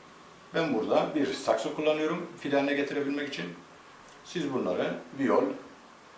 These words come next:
veya şu şekil bardaklarda da tohum ekimlerini gerçekleştirebilirsiniz. Fide haline geldikten sonra da aktarımı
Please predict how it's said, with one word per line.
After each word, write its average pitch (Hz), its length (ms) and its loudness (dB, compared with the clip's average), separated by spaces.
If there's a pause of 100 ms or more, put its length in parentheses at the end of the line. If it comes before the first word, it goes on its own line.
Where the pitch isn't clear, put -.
(140)
veya - 360 0 (640)
şu 139 80 -6
şekil - 360 -2
bardaklarda 87 640 2
da - 160 0 (760)
tohum 143 280 2
ekimlerini 98 480 -2
gerçekleştirebilirsiniz. 139 1300 -2 (600)
Fide 170 160 0
haline - 240 2
geldikten 127 460 -2
sonra - 300 -8
da - 200 0
aktarımı 131 560 0